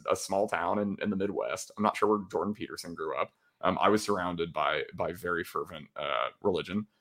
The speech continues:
And I, y-, you know, I don't need him to tell me that my rejection of that religion is the, the path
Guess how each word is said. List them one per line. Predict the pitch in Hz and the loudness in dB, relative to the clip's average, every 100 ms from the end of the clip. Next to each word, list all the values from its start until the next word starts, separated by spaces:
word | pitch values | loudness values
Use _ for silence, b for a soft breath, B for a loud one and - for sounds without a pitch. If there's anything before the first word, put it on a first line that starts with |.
| _ _ - | _ _ 8
And | 113 107 - | 10 10 10
I, | 117 - | 8 6
y-, | 127 | -4
you | 135 131 | 2 6
know, | 127 - | 6 8
I | 131 | 8
don't | 131 | 8
need | 131 123 | 4 4
him | 127 | 2
to | 110 | 2
tell | 104 | 4
me | 104 95 | 6 6
that | - | 4
my | 95 | 4
rejection | 87 82 80 - 107 107 104 | 4 2 -2 0 2 4 4
of | 98 95 | 2 6
that | 104 92 | 4 8
religion | 101 101 104 104 104 _ _ - | 6 6 4 4 0 _ _ 10
is | 107 104 95 | 12 12 8
the, | 110 107 101 | 0 2 4
the | 98 | 2
path | - 92 92 - | 4 4 4 -2